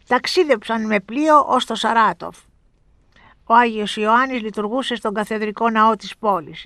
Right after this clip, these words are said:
Εκεί τον συνάντησαν. Πήραν την ευλογία του, του ζήτησαν τη συμβουλή του. Ο Άγιος Ιωάννης, με το προορατικό του χάρισμα, τους μίλησε για τα δεινά και τις θλίψεις που περιμένουν το ρωσικό λαό.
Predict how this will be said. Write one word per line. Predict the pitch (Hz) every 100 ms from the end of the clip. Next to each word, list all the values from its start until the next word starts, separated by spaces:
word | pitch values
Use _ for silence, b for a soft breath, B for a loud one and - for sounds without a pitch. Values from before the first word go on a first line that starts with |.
| 494
Εκεί | 226 320
τον | 277 233
συνάντησαν. | - 214 202 170 151 165 180 175 B B B
Πήραν | 277 285 233
την | 202 208
ευλογία | 202 220 214 269 302
του, | 285 254
του | 220
ζήτησαν | 208 247 202 226 214
τη | 208
συμβουλή | - 208 202 208 208
του. | 170 135 151 _ _ _ b b b b b b b
Ο | 233
Άγιος | 247 240 226
Ιωάννης, | 208 208 214 247 311 302 - -
με | 220
το | 202 202
προορατικό | 190 208 202 202 196 190 220
του | 208
χάρισμα, | 175 208 226 240 240 285 320 _
τους | 202 190
μίλησε | 226 220 208 220
για | 202 202
τα | 202
δεινά | 202 202 214
και | 220 208
τις | 190 180
θλίψεις | 220 220 196 - 196 -
που | -
περιμένουν | 196 208 208 208 208 208 202
το | 190
ρωσικό | 202 190 - 185 190
λαό. | 185 185 180